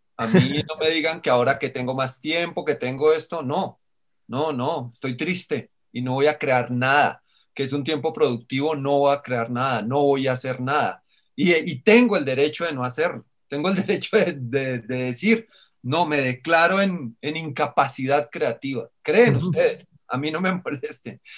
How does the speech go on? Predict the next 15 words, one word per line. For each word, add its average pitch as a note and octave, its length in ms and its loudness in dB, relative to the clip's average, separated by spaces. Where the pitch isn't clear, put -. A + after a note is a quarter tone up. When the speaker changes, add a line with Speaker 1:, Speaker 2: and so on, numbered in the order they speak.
Speaker 1:
Entonces, D#3+ 640 4
ha C3+ 120 6
habido F#3 440 2
como D#3+ 240 -2
de B2+ 120 -2
todas C#3 240 2
las F#3+ 160 2
vertientes. C#3 440 2
Speaker 2:
De C#3+ 40 -2
todas, C#3 380 10
de A#2+ 120 4
todo, A2+ 360 4
de A2+ 140 -2
todo, G2+ 280 0
sí. G2 120 -10